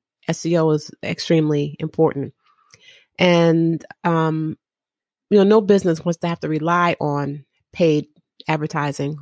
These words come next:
all the time. So in order to benefit from free, um, quality organic traffic, the business will have to make sure that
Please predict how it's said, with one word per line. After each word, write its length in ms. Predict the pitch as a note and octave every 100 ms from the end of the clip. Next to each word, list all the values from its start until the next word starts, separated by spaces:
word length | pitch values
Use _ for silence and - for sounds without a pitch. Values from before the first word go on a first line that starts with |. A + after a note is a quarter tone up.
| -
all 120 | D3+
the 80 | E3
time. 440 | G#3+ G3 A2+ D3+ _ _ _ _ _ _ _ - -
So 220 | - F#3
in 80 | F3
order 160 | F#3+ F3+
to 80 | E3
benefit 580 | F#3 B3 A#3 F3 D3+ - _ _ _ _
from 180 | E3+ D#3+
free, 640 | - F#3+ F#3+ F3+ F3+ F3+ _ _ _ _ -
um, 520 | E3 D#3+ D#3 D#3 D#3+ -
quality 680 | - F#3 F3 E3 E3 E3 _ _ -
organic 400 | E3 E3+ E3 -
traffic, 580 | - G#3 G3 D#3+ C#3+ _ _ _
the 60 | E3+
business 440 | F#3 F#3 F3+ E3
will 180 | G#3 G#3
have 300 | F#3+ F3 E3+
to 80 | E3
make 160 | E3 D#3
sure 280 | - D#3+
that 340 | D3 D3+ C#3+